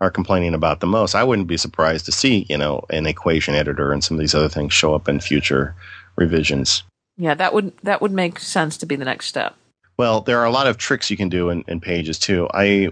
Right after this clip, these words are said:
Speaker 1: would second your idea about going to the Apple website. I really like the way Apple is doing these videos anymore on a lot of their applications.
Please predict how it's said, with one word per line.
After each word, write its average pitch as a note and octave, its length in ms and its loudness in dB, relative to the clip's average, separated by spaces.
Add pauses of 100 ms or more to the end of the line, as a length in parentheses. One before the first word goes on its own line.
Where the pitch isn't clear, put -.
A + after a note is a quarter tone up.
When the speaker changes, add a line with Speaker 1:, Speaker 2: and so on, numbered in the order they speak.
(120)
Speaker 1:
would F#2 240 0
second C3+ 340 2
your F2+ 220 4
idea E2+ 280 2
about D#2+ 300 0
going F2 280 0
to F2 60 -6
the D#2+ 120 0
Apple D2 260 0
website. D2+ 480 0
I - 80 -2
really G#2 320 4
like F2 440 2
the E2 100 0
way D#2 200 4
Apple D#2 340 0
is D2+ 100 -2
doing D#2+ 240 2
these D2 160 -2
videos G2+ 360 2
anymore D2 420 0
on D#2 160 0
a C#2+ 40 4
lot D#2 220 4
of B2 80 4
their E2+ 100 4
applications. C#2+ 840 -2